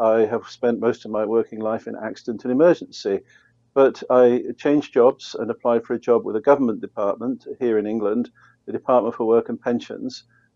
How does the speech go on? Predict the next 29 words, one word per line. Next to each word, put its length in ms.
uh, 140
doing 340
assessments 680
on 120
disabled 540
people 320
to 120
find 280
out 180
what 160
work 200
they 100
could 180
do 160
or 220
what, 240
uh, 220
benefits 460
they 140
should 220
receive. 440
And, 520
uh, 340
during 200
the 60
training, 440
it, 120
we 100
were 140